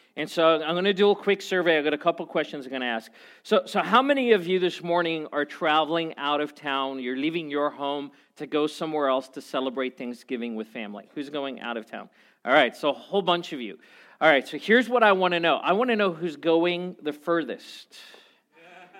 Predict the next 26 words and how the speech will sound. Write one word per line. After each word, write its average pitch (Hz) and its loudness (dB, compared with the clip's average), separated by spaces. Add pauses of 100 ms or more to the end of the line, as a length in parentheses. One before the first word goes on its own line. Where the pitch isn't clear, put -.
(260)
All - -2
right, 139 4
so 165 4
anyone 226 2
going 185 2
out 165 6
of 185 2
the 175 -2
state 170 -2
of 160 -6
California? 135 -2 (460)
All 131 2
right, 135 4
so - -10
you 139 -4
guys 160 0
are 160 -4
going 156 -2
to 165 -2 (580)
Utah, 196 2 (720)
Vegas, 175 2
all 165 6
right, 151 4
so 165 -6
they 165 2
got 160 2